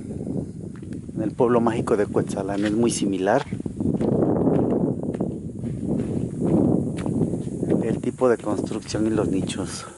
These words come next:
Vean qué, qué hermosura. Es una, es una hermosura arquitectónica.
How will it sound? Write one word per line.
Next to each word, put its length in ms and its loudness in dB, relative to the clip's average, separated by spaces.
Vean 440 2
qué, 360 2
qué 220 6
hermosura. 760 2
Es 240 0
una, 460 6
es 140 2
una 180 6
hermosura 560 2
arquitectónica. 1080 2